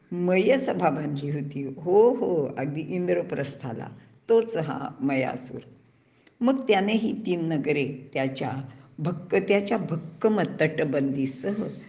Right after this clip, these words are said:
आपले परम मित्र असलेल्या तिघांना, म्हणजे ताराक्ष, कमलाक्ष आणि विद्युन्माली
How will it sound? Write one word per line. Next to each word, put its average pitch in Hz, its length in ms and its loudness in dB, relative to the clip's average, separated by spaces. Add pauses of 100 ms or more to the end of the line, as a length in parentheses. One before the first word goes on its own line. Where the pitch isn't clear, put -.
(220)
आपले 240 260 2
परम 185 460 2
मित्र 160 380 -2 (100)
असलेल्या 151 480 -4 (200)
तिघांना, - 440 -4 (440)
म्हणजे 190 260 2
ताराक्ष, 135 680 -2 (360)
कमलाक्ष 170 600 0 (140)
आणि 139 220 0
विद्युन्माली 156 840 -2